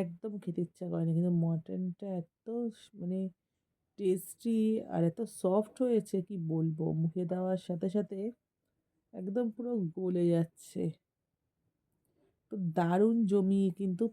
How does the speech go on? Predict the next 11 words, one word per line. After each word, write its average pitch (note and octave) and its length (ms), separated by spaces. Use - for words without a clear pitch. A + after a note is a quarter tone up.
পেট F#3 280
পুজো F3 320
হলো। D#3+ 320
না, G3 120
না, G#3+ 140
এখনো F3+ 380
শেষ F#3 360
হয়নি, E3+ 380
আরও G3+ 200
বাকি F3 380
আছে। D#3+ 300